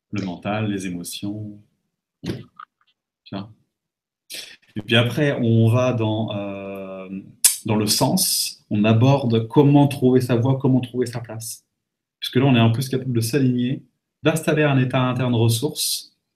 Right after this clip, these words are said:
et d'aller vers une voie qui parle. D'installer du bonheur, d'installer de la joie et d'attirer à soi quelque chose qui correspond à ça et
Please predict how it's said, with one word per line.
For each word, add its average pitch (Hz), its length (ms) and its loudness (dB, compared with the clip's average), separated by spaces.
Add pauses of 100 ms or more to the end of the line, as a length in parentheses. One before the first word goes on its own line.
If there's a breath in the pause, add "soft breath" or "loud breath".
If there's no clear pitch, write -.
(560)
et 120 60 0
d'aller 139 180 4
vers 131 260 4
une 123 140 4
voie 131 200 4
qui 131 140 -8
parle. 98 340 -4 (760)
D'installer 131 460 2
du 113 180 2
bonheur, 120 420 4
d'installer 117 340 -2
de 117 60 4
la 113 160 6
joie 135 480 0
et 127 60 -2
d'attirer 120 360 -4
à 117 120 0
soi 151 160 -4
quelque - 180 -4
chose 139 220 -8
qui 117 140 -6
correspond 117 480 -4
à 113 60 2
ça 147 440 -4 (360)
et 123 280 -2